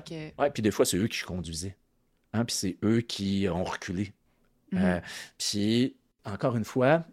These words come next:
Speaker 2: souvent, il faut moduler un peu le discours ou la conversation qu'on a avec les papas.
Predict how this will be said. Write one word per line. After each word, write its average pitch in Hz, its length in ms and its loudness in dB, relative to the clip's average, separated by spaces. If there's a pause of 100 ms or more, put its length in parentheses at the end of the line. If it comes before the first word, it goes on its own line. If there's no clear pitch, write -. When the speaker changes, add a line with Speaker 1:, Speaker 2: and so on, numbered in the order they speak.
(140)
Speaker 2:
souvent, - 280 -6
il 147 80 -2
faut - 160 -4
moduler 123 520 0
un 120 100 2
peu 127 140 -4
le 113 80 0
discours 110 720 -4
ou 101 80 0
la 90 180 0 (340)
conversation 101 580 -2
qu'on 95 180 -4
a 101 80 0
avec 98 220 -2
les 90 80 -6
papas. 110 400 -4